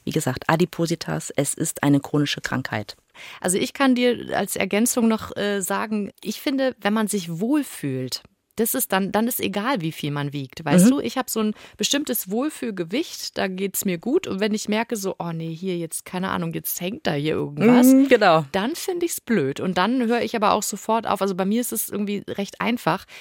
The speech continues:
Speaker 2: Da hab ich jetzt irgendwie Glück gehabt, dass, weil ich die Gene von meinem Papa hab,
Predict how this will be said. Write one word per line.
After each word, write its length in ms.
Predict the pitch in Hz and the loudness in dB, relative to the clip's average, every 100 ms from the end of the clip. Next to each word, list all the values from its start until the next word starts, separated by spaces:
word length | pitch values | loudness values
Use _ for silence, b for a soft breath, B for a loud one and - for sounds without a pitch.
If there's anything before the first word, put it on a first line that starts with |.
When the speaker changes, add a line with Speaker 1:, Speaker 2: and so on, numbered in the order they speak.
| B | B
Speaker 2:
Da 100 | 185 | -2
hab 160 | 175 180 | -2 0
ich 160 | 226 233 | 0 2
jetzt 280 | 208 - - | 0 -2 -2
irgendwie 260 | 202 190 | 0 0
Glück 240 | 170 196 240 | 0 0 0
gehabt, 320 | 202 202 - | 0 -2 -2
dass, 220 | 185 - | -6 -2
weil 160 | 175 180 | -2 -2
ich 100 | 180 | -2
die 260 | 185 180 | -2 -2
Gene 220 | 160 202 196 | 0 0 0
von 160 | 185 | -2
meinem 160 | 175 165 | -2 -4
Papa 260 | - 170 | -2 -2
hab, 160 | 156 208 | -2 -6